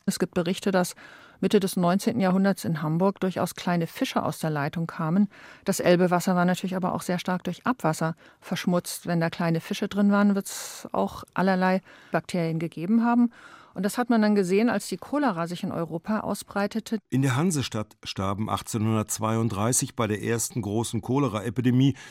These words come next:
Speaker 2: über sechzehntausend Menschen. Der Erreger hatte sich über das verseuchte Trinkwasser der Elbe in der Stadt verbreitet. Aber noch erkannte niemand den Zusammenhang zwischen Verschmutzung und Erkrankung.
Speaker 1: Man hat um die Zeit immer noch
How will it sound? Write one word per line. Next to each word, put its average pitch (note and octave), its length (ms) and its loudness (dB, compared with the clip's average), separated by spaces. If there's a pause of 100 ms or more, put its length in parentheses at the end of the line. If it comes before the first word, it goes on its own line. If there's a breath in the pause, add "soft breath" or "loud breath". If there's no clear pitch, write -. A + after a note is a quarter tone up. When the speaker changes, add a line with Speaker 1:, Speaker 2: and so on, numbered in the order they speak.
Speaker 2:
über D3+ 340 4
sechzehntausend G2 960 -4
Menschen. E2 440 -6 (480 loud breath)
Der B2 200 -2
Erreger C3 540 2
hatte A#2 220 -2
sich B2 160 -6
über C#3 120 -2
das B2+ 140 -4
verseuchte A2+ 580 -2
Trinkwasser C3 560 -2
der A#2+ 240 -4
Elbe D3 320 2
in F2+ 140 -2
der F2+ 100 -4
Stadt D#2+ 220 -10
verbreitet. D#2+ 720 -10 (340 soft breath)
Aber G2 160 -2
noch C3+ 260 4 (160 loud breath)
erkannte D#3 400 -2
niemand D#3+ 460 4
den A2+ 160 2
Zusammenhang G2+ 760 -2
zwischen F#2 360 -4
Verschmutzung F2+ 720 -4
und G2+ 180 -4
Erkrankung. E2+ 640 -6 (160)
Speaker 1:
Man F#3+ 180 -2
hat - 520 -4
um G#3 160 4
die C4 160 -2
Zeit C4+ 420 2
immer B3 180 4
noch A#3+ 240 2